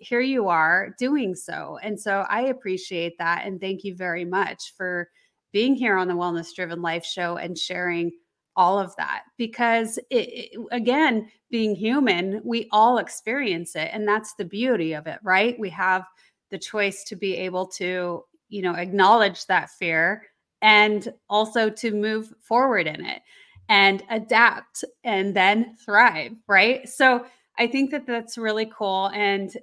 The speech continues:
again, going back to the childhood thing, I think that is a, a really great experiment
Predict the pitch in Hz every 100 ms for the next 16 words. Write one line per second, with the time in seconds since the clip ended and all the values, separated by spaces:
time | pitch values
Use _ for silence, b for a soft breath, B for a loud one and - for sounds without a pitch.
0 | _ 240 202 226 233 226 220 _ _ 220
1 | 220 214 202 214 220 226 220 220 202 202
2 | 208 - 196 190 190 196 208 196 196 185
3 | 180 190 185 180 - 190 185 208 220 202
4 | 175 196 175 165 - - 175 185 226 269